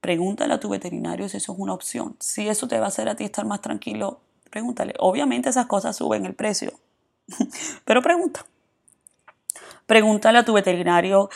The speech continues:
si existen opciones alternativas a la cirugía. O sea, en algunos casos existe tratamientos médicos para las condiciones de salud de las mascotas. Por ejemplo,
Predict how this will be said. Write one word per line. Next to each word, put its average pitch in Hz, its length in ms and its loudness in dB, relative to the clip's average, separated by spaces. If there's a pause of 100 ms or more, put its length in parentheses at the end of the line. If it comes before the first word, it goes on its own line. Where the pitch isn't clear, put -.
(120)
si - 220 0
existen 196 480 0
opciones 185 460 2
alternativas 180 880 2
a 208 60 8
la 170 100 4
cirugía. - 680 -2 (320)
O - 60 -10
sea, - 280 -2
en 180 420 -2 (380)
algunos 185 400 2
casos 214 440 6
existe 196 540 0 (880)
tratamientos 180 600 6
médicos 214 520 4
para 196 160 4
las 170 140 0
condiciones 170 580 -2
de 196 80 0
salud 156 280 -2
de 170 120 0
las 175 120 0
mascotas. 185 500 2
Por - 200 -4
ejemplo, 180 400 0